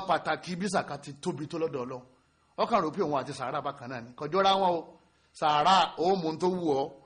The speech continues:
ó wá fẹ́ni tó wù ọ́ lásìkò tó wù ọ́. Ẹ ò rí zaka, oye, ó mú iye tọ́lọ̀ ni ó mú,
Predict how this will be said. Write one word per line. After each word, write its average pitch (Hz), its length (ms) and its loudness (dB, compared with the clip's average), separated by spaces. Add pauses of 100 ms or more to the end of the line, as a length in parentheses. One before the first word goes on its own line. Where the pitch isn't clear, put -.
(100)
ó 147 180 2
wá 160 120 6
fẹ́ni 160 220 0
tó 175 140 2
wù 180 180 -2
ọ́ 147 240 2
lásìkò 180 400 0
tó 147 100 -4
wù 156 140 -4
ọ́. 117 80 -8 (800)
Ẹ 196 60 6
ò 202 80 8
rí 202 60 6
zaka, 165 320 4 (580)
oye, 185 180 4 (440)
ó 214 280 6
mú 190 400 0
iye 190 220 2
tọ́lọ̀ 208 320 4
ni 180 60 0
ó 175 80 2
mú, 180 180 -2